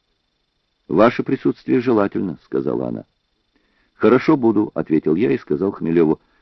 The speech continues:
«Продолжим позже. Я к Мироновой». Он натянуто улыбнулся и сел на стул.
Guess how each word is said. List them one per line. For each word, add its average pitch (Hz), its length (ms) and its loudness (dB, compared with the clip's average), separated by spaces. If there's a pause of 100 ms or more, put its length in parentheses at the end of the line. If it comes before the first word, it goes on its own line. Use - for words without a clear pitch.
(140)
«Продолжим 104 540 2
позже. 62 460 -6 (200)
Я 92 180 2
к - 80 -14
Мироновой». 69 540 0 (2750)
Он 123 500 4
натянуто 95 720 2
улыбнулся 85 600 2
и 90 180 -6
сел 95 220 -2
на 90 100 -2
стул. 60 340 -8